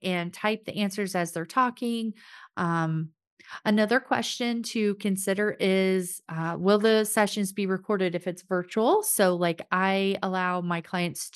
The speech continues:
to record, uh, 'cause we do it on Zoom. It records directly to their own computer. I don't have to store it. I don't have to pay for <laughs> storage. I don't have to do any, I don't have to upload it. I don't have to send it to 'em.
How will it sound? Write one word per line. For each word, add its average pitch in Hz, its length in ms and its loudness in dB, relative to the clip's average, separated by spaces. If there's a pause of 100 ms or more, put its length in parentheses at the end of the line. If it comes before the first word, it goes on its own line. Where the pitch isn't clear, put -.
to 165 200 0
record, 165 600 4 (480)
uh, 170 180 -2
'cause 180 180 0
we 180 120 2
do 170 120 2
it 160 80 2
on 151 180 2
Zoom. 262 420 -2 (220)
It 196 100 -2
records 190 360 0
directly 175 380 0
to 165 160 -2
their 147 240 0
own 220 160 0
computer. 226 500 -2
I 190 120 -2
don't 220 160 -4
have 208 160 -2
to 214 80 -4
store 202 420 2
it. 196 80 4
I 190 60 4
don't 185 80 2
have 196 140 -4
to - 40 -20
pay 208 160 2
for 202 220 -2
<laughs> - 0 -
storage. 196 640 2
I 180 80 2
don't 185 140 -2
have 202 100 -4
to 190 100 -10
do 196 140 -2
any, 196 260 -2
I 180 120 -2
don't 190 100 -2
have 202 160 -6
to - 140 -6
upload 196 420 2
it. 185 220 2
I 175 60 -2
don't 175 120 -4
have 190 120 -6
to - 60 -14
send 202 220 -2
it 190 80 -4
to 202 80 0
'em. 190 140 2